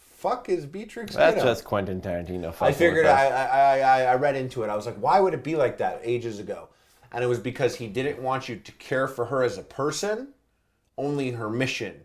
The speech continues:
Speaker 1: Until that moment, then you were allowed to care about her.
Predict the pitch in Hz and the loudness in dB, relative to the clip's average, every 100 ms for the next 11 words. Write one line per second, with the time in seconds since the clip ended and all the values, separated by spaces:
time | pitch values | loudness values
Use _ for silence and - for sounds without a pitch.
0 | _ _ _ - 107 - 110 90 98 131 | _ _ _ -14 -10 0 0 2 4 4
1 | 127 123 120 143 175 - 95 98 120 123 | 2 -4 -2 -2 -6 -10 -20 -2 0 0
2 | 113 107 107 104 101 101 101 - 113 101 | 0 0 0 -2 -4 -8 -12 -10 -4 -4
3 | 92 90 82 - 110 90 | -4 -8 -10 -8 -8 -10